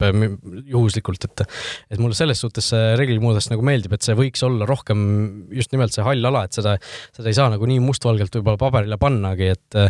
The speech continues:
et kas see, kas see asi oli nüüd, äh, penaltit väärt või mitte, et seal kohtunikul tulebki nüüd, äh, ja kord ise otsustada. Okei,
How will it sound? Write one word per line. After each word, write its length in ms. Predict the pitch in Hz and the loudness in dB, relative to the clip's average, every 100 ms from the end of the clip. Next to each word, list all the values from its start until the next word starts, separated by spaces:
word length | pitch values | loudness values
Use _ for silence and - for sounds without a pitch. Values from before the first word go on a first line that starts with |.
| - - - - | 2 -16 -14 -8
et 60 | 104 | -2
kas 220 | 107 - | 0 2
see, 320 | 104 101 101 101 | 2 4 4 2
kas 140 | 101 - | 0 0
see 80 | 113 | 2
asi 120 | 110 | 2
oli 140 | 113 107 | 2 0
nüüd, 240 | 104 - | -2 -2
äh, 580 | 107 104 104 104 104 107 101 | 2 2 2 2 2 0 2
penaltit 380 | 127 107 107 - | 2 2 0 0
väärt 220 | 98 - | 0 0
või 140 | 117 117 | -2 -2
mitte, 200 | - 98 | 0 -2
et 120 | - | 2
seal 320 | 107 104 107 98 | 2 4 2 2
kohtunikul 420 | 127 - 107 117 | 0 2 0 2
tulebki 380 | 120 120 - 104 | 2 2 2 -2
nüüd, 240 | 104 - 110 | -2 0 0
äh, 140 | 98 - - - - _ 127 | 0 -4 -14 -18 -20 _ -2
ja 80 | |
kord 200 | 127 135 151 | 0 0 0
ise 100 | 147 | 0
otsustada. 460 | - 123 131 120 117 | 0 -2 0 0 0
Okei, 240 | - 143 | 0 0